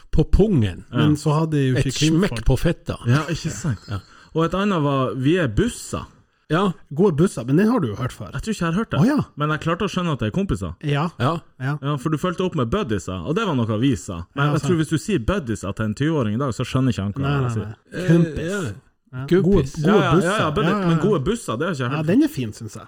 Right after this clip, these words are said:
Speaker 3: Den
Speaker 2: Ja.
Speaker 3: er, den, den
Speaker 1: Det
Speaker 3: klinger
Speaker 1: er fra
Speaker 3: godt.
Speaker 1: gammelt av, det er fra min oppvekst da.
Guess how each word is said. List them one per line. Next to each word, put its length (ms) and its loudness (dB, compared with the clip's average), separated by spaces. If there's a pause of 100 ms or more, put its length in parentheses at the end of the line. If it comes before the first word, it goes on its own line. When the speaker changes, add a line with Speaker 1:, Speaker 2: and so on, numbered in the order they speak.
(140)
Speaker 3:
Den 100 -6
Speaker 2:
Ja. 60 -2 (200)
Speaker 3:
er, 40 -6
den, 200 -4 (160)
den 120 -4
Speaker 1:
Det 40 -10
Speaker 3:
klinger 260 0
Speaker 1:
er 40 -2
fra 160 0
Speaker 3:
godt. 40 -4
Speaker 1:
gammelt 280 -2
av, 140 -2
det 60 0
er 80 -2
fra 120 -6
min 180 -2
oppvekst 360 -8
da. 60 -16